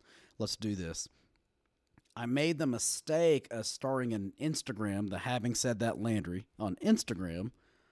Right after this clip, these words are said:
um, and started, like, did my little profile thing,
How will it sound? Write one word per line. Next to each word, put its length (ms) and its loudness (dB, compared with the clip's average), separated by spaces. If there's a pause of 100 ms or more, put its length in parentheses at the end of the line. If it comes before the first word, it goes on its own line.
(840)
um, 320 2
and 100 2
started, 420 2
like, 180 -2 (480)
did 180 0
my 100 4
little 220 4
profile 540 2
thing, 520 2